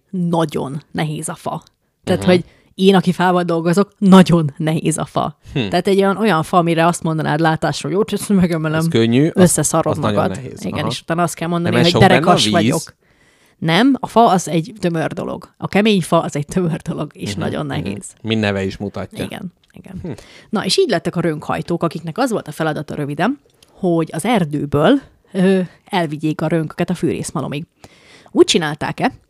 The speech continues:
Speaker 1: hogy a folyónak egy, egy, egy, ö, hova folyik az öbölbe?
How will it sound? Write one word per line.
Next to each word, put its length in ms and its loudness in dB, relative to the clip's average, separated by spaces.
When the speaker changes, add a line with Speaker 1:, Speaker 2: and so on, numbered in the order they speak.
Speaker 1:
hogy 440 2
a 80 -4
folyónak 520 0
egy, 300 -2
egy, 200 -8
egy, 220 -6
ö, 40 -14
hova 280 0
folyik 280 2
az 100 -6
öbölbe? 600 0